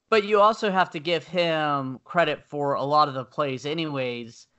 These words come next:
'cause he's calling the defense out there. He's calling those plays. They made a comment on T V about, like, it's literally a chess match. Like, Tannehill will call up play, and then Shaq,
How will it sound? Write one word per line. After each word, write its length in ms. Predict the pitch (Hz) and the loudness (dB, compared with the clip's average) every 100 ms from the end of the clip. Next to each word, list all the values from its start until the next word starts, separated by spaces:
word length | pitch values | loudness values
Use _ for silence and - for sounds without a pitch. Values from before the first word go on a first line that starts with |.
| _ _ _ - | _ _ _ -8
'cause 160 | 185 | -2
he's 160 | 277 - | -2 0
calling 320 | 233 220 156 | 2 2 2
the 80 | 135 | -2
defense 400 | 139 135 127 120 | -4 -2 -4 -6
out 200 | 107 - | -10 -10
there. 160 | 101 92 | -12 -4
He's 260 | 214 240 | -2 -2
calling 400 | - 190 180 147 | 2 4 6 4
those 180 | 139 135 | -2 -4
plays. 340 | - 135 117 | -2 -2 -2
They 180 | 135 175 | 0 0
made 280 | 170 190 175 | 0 0 2
a 140 | 156 | 0
comment 420 | 139 165 165 156 139 | -2 2 2 2 0
on 220 | 131 123 | -2 -4
T 160 | - 151 | -6 -2
V 480 | 147 143 123 117 _ _ _ _ _ 151 | 0 0 -2 -6 _ _ _ _ _ -2
about, 400 | 147 151 139 143 | 6 6 6 2
like, 240 | 147 - - | -2 -2 0
it's 340 | 208 - - | 0 0 -10
literally 880 | 170 185 170 156 139 131 123 117 113 _ _ _ - | -6 -2 0 0 -2 -4 -6 -10 -14 _ _ _ -8
a 60 | 160 | -8
chess 400 | 143 180 170 - | -4 0 0 0
match. 420 | 139 123 120 - _ | -8 -8 -10 -16 _
Like, 240 | 156 156 - | -4 -4 -2
Tannehill 480 | 185 185 185 190 175 | -4 -2 0 0 0
will 160 | 151 139 | -2 -4
call 400 | - 180 170 165 | 0 4 4 4
up 320 | 165 - _ 185 - | 2 0 _ -20 -12
play, 640 | - 175 170 165 165 160 _ _ _ _ _ | 2 4 4 2 -4 -8 _ _ _ _ _
and 120 | 160 160 | -4 -2
then 160 | 160 | -2
Shaq, 480 | - - 175 170 | -4 2 2 2